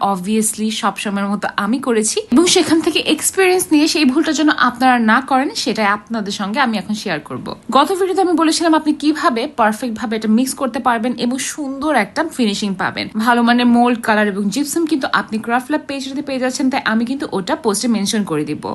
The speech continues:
এবার আসি আসল কথা, সেটা হচ্ছে আমি খুব সুন্দর করে এটাকে রেডি করে পারফেক্ট ভাবে সেট করে রেখেছিলাম। সব পারফেক্ট ছিল এবং সুন্দর ছিল, কিন্তু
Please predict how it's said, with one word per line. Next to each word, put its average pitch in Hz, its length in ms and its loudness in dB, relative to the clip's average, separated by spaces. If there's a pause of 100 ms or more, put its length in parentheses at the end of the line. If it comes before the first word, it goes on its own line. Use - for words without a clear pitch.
(280)
এবার 392 200 6
আসি 392 120 0 (120)
আসল 359 260 0
কথা, 330 200 0 (220)
সেটা 339 300 -2
হচ্ছে - 260 -6
আমি 330 100 -4 (140)
খুব 440 160 2 (160)
সুন্দর 269 320 -4 (100)
করে 233 200 -2
এটাকে 220 220 -6 (140)
রেডি 190 260 -2 (140)
করে 196 180 0 (400)
পারফেক্ট 269 500 2
ভাবে 294 200 0 (120)
সেট 220 220 0
করে 180 160 -2
রেখেছিলাম। 170 440 -6 (160)
সব 240 160 2 (100)
পারফেক্ট 247 440 -2
ছিল 247 140 -2 (160)
এবং 202 120 -2 (140)
সুন্দর 277 240 -4 (100)
ছিল, 254 140 -2 (240)
কিন্তু 440 340 0